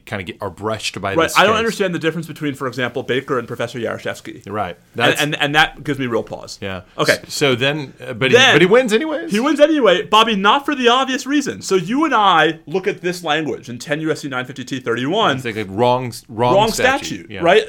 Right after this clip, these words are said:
Speaker 2: This is, c-, this sounds like, you know, people who sort of are
Speaker 1: Yeah.
Speaker 2: disruptive.
Speaker 1: Yeah, my example, if he sh-, shows up naked, he's
Speaker 2: Yeah.
Speaker 1: acting out, et cetera.
Speaker 2: Yeah. Baker just refused to testify, right? He did it
Speaker 1: Right.
Speaker 2: politely. He
Speaker 1: No,
Speaker 2: did
Speaker 1: I'm
Speaker 2: it
Speaker 1: with you on that.
Speaker 2: respectfully. Um, so I would have thought the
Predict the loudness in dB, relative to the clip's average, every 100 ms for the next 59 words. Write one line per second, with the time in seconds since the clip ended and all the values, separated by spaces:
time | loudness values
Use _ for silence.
0 | -2 -2 -2 -12 -20 -12 -10 -4 -4 0
1 | -2 -2 0 0 0 -6 -4 -4 -4 -6
2 | -4 -4 -4 0 0 0 -4 -4 -4 -4
3 | -4 -6 -4 -8 -4 -4 -4 -14 -6 0
4 | 4 4 2 2 2 2 -2 -4 -4 0
5 | 2 4 2 2 0 2 0 0 -2 -6
6 | 0 0 0 -4 -2 -4 -8 -8 -6 -6
7 | -6 -12 _ 2 2 0 -4 -6 -8 -8
8 | -10 -8 -10 -10 -16 -18 -20 _ _ 0
9 | 0 0 0 2 4 4 0 -4 0 4
10 | 4 4 0 0 0 0 -4 -8 -16 -20
11 | 0 0 0 -10 -4 -2 4 2 2 -2
12 | -2 -4 -6